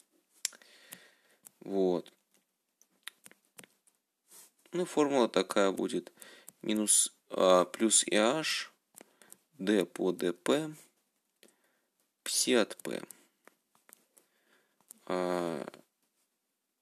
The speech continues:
где, а, где, а, пси от p это у нас, а, волновая функция пси в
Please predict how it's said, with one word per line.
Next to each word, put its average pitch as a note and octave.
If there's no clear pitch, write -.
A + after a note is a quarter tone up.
где, F2+
а, F2+
где, G2+
а, E2+
пси -
от G2+
p B2+
это A2+
у G#2
нас, F#2+
а, F2+
волновая G#2
функция G2
пси -
в F#2+